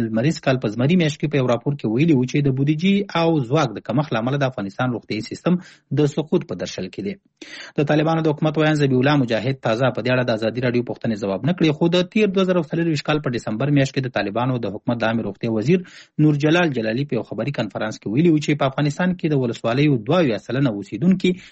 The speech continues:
ثانوي روغتیايي خدمتونو ته لاسرسی نه لري. نوموړي ویلي و چې د څلور سوه ولسوالیو له ډلې یوازې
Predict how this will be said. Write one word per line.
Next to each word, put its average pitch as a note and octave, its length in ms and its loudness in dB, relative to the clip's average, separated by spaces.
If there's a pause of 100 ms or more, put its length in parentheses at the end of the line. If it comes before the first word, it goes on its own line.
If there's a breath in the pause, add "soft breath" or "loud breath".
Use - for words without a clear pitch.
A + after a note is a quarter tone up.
(200 loud breath)
ثانوي C#3 420 4
روغتیايي - 380 -6
خدمتونو A#2+ 520 -4
ته C#3+ 280 -2
لاسرسی F#2+ 460 -6
نه F#2 180 -6
لري. G#2 180 0 (340)
نوموړي A2 380 4
ویلي E3+ 220 4
و E3 140 4
چې F3 80 2 (440 loud breath)
د F3 120 2
څلور A3 200 2 (100)
سوه G#3 180 4
ولسوالیو D#3+ 520 2
له B2+ 60 -2
ډلې C#3 200 2 (100)
یوازې C3 280 0